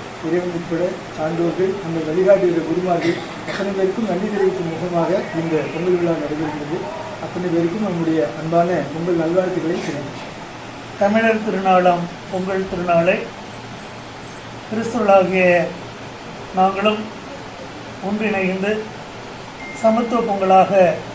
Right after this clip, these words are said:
Speaker 2: கொண்டாடி இறைவனுக்கு நன்றி கூறுகின்றோம். நாட்டிலே மத நல்லிணக்கம், சமூக நல்லிணக்கம், சகோதரத்துவம், சமத்துவம் நிலவ வேண்டும்.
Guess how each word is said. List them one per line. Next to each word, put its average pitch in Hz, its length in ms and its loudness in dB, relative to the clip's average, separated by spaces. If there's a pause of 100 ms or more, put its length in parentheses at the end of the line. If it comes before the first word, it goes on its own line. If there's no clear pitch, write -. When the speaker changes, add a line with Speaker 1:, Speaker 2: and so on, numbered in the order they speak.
(320)
Speaker 2:
கொண்டாடி 208 500 6
இறைவனுக்கு 202 580 0 (680)
நன்றி 208 220 0
கூறுகின்றோம். 185 720 2 (1300)
நாட்டிலே 202 460 4 (1160)
மத 202 180 4
நல்லிணக்கம், 190 680 0 (1500)
சமூக 214 420 4
நல்லிணக்கம், 196 640 0 (840)
சகோதரத்துவம், 208 840 2 (880)
சமத்துவம் 226 580 4 (640)
நிலவ 220 320 6
வேண்டும். 214 320 4